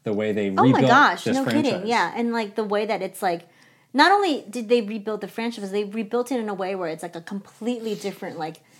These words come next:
Speaker 2: mythological
Speaker 1: Yeah.
Speaker 2: realm that you're in
Speaker 1: Right.
Speaker 2: and you're exploring that,
Speaker 1: Yeah,
Speaker 2: and
Speaker 1: that
Speaker 2: it
Speaker 1: was a
Speaker 2: just
Speaker 1: great idea.
Speaker 2: it just makes it so interesting and, and feels so fresh, you know? It's, like, so, it's such a smart move. Um, but yes, I really do,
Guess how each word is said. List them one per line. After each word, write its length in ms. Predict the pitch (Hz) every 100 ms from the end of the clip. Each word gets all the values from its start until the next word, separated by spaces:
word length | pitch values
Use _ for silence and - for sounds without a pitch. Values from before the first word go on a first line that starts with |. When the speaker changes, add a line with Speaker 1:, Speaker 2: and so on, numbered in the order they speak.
| _ -
Speaker 2:
mythological 1120 | 208 214 220 185 165 175 - - 185 160 156 165
Speaker 1:
Yeah. 200 | 269 - _ -
Speaker 2:
realm 520 | 185 190 175 190 226
that 180 | 233 240
you're 160 | 247
in 160 | 247 240
Speaker 1:
Right. 140 | 254 254
Speaker 2:
and 140 | 202
you're 120 | 185
exploring 600 | 175 - - 190 190 185
that, 260 | 175 170 208
Speaker 1:
Yeah, 60 |
Speaker 2:
and 80 | 220
Speaker 1:
that 60 | 120
Speaker 2:
it 20 |
Speaker 1:
was 120 | 143
a 40 | 101
Speaker 2:
just 60 |
Speaker 1:
great 160 | 104 101
idea. 280 | 87 - 113 _ _ _ _ _ -
Speaker 2:
it 120 | 247
just 180 | 320 285
makes 240 | 262 254
it 140 | 247
so 400 | - - 240 220
interesting 760 | 202 202 196 277 - 302 311 349
and, 120 | 247 196
and 200 | 190 190
feels 400 | - 208 208 208
so 160 | 196
fresh, 560 | 190 - 143 220 - -
you 80 | 262
know? 300 | 269 294 415 -
It's, 120 | 233
like, 120 | 214 190
so, 340 | - 220 214
it's 180 | - 226
such 140 | 277
a 80 | 254
smart 380 | 233 220 196 190
move. 440 | 185 175 147 196 _ - - _ -
Um, 320 | 208 185 175
but 120 | 202 214
yes, 220 | 160 160
I 80 | 226
really 340 | 233 330 403
do, 480 | 262 214 196 190 196